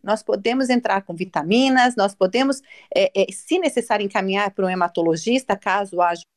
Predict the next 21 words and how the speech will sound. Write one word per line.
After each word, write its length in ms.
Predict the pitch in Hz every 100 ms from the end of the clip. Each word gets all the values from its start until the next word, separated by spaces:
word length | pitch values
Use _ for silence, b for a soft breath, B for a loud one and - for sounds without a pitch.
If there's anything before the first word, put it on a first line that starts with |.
| _
uma 140 | 165 156
anemia, 720 | 147 151 220 269 247 233 233 B B -
encaminhar 560 | 233 254 240 240 254
pra 120 | 254
algum 140 | 226 240
outro 200 | 240 240
profissional, 840 | 208 - - 185 170 185 247 269 b -
dependendo 560 | 208 208 190 247 254 233
do 260 | 190 294
problema 560 | - 302 214 220 233 247 _
que 160 | - -
caso 260 | 233 220 226
ele 120 | 226
apresente. 680 | 233 269 196 165 160 - - b b -
Então, 260 | 185 208
é 80 | 214
importante, 520 | 254 254 - 240 247
se 120 | -
a 40 | 220
gente 200 | 220 -
consegue, 680 | 214 202 - 226 285 277